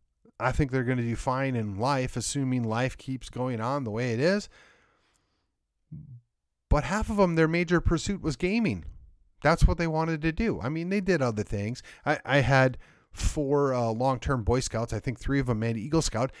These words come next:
Again, that's a good thing. And some of them like hunting and fishing and that kind of stuff. Again, those are all great things. They're, they're manly boy things to do. But not of one of them,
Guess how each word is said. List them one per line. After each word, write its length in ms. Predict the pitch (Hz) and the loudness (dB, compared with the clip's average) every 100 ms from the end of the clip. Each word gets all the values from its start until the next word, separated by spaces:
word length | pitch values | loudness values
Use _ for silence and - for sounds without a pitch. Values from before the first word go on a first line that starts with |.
| - | -6
Again, 400 | 139 202 220 104 - _ _ | 0 4 4 2 -6 _ _
that's 340 | 117 175 208 | 2 2 4
a 40 | 196 | 0
good 320 | 117 156 156 | 2 2 0
thing. 540 | - - 233 262 120 - - _ _ _ _ _ _ _ _ _ _ _ | -2 -2 0 2 -2 -8 -18 _ _ _ _ _ _ _ _ _ _ _
And 140 | - 185 | -2 2
some 180 | 196 190 | 2 2
of 100 | 185 | 2
them 160 | 185 | 2
like 220 | 156 156 | 4 2
hunting 400 | - 127 135 131 | 0 -2 -2 -2
and 140 | 123 113 | -2 -4
fishing 340 | 104 - 117 | -4 -4 -4
and 200 | 110 104 | -2 0
that 120 | 107 110 | -2 -2
kind 120 | 113 | -4
of 60 | |
stuff. 240 | - 123 117 | -2 -2 -2
Again, 380 | 131 185 113 82 | 2 2 2 -2
those 200 | 107 131 | -2 0
are 120 | 170 - | 0 2
all 200 | 113 131 | 4 4
great 420 | 110 113 135 - | 2 0 0 -2
things. 300 | 123 123 123 | -2 -2 0
They're, 160 | 131 - - | -2 -2 -8
they're 140 | - 110 | -4 -2
manly 380 | 110 123 123 | 0 0 0
boy 280 | 117 113 120 | 2 2 2
things 280 | 120 113 110 | 0 -4 -4
to 140 | - | -6
do. 280 | 95 160 160 - - _ _ _ - - _ _ _ | 0 0 0 -4 -18 _ _ _ -14 -14 _ _ _
But 140 | - 151 | 4 4
not 220 | 156 208 | 2 2
of 120 | 160 | 0
one 340 | 107 127 208 | -2 0 2
of 80 | 240 | 2
them, 260 | 120 98 | 2 0